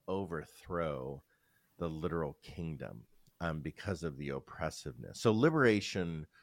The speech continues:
uh, ideas go way beyond an apocalyptic, "The end is here." That idea, um,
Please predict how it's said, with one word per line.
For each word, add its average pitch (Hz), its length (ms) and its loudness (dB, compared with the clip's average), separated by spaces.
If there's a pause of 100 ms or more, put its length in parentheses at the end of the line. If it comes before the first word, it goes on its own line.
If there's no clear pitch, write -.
(560)
uh, 76 220 0 (100)
ideas 80 560 -2
go 85 380 0
way 90 460 0
beyond 78 760 0
an 85 100 -2
apocalyptic, 87 880 0 (600)
"The 85 200 -6 (120)
end 90 540 0
is 80 260 -4
here." 67 720 -8 (600)
That 95 140 4
idea, 80 880 2 (400)
um, 71 460 -4